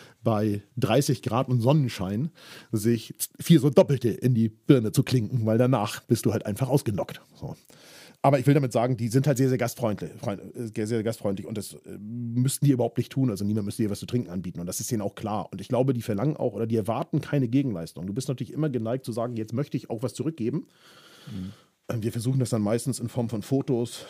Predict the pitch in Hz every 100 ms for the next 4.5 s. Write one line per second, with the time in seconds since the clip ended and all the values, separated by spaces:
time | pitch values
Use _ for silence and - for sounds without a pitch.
0 | - 107 - 117 127 143 120 107 101 123
1 | 117 98 90 - 95 - 107 95 104 107
2 | 104 98 98 101 98 95 87 101 101 95
3 | 104 101 104 - 117 - - 110 92 95
4 | 95 85 90 90